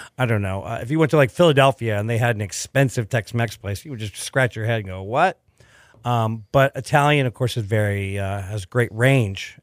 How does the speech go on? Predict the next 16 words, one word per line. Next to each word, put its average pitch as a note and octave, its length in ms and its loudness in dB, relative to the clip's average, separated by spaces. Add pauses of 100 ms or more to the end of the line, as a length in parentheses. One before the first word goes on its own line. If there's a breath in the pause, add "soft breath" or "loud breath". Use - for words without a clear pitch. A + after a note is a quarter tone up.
and, G#2+ 560 -2 (160)
uh, G#2 240 -8
I'm D#3+ 160 -4
excited G#2+ 360 0
to G#2+ 60 -4
see A#2+ 120 -4
what G#2 120 -2
they're F#2+ 100 -8
doing G2+ 240 -4
there. G#2 200 -4
So G2+ 380 -8
I'll A#2+ 140 2
definitely G2+ 320 0
check G2 180 -8
that G2+ 160 -6
out. F2 200 -10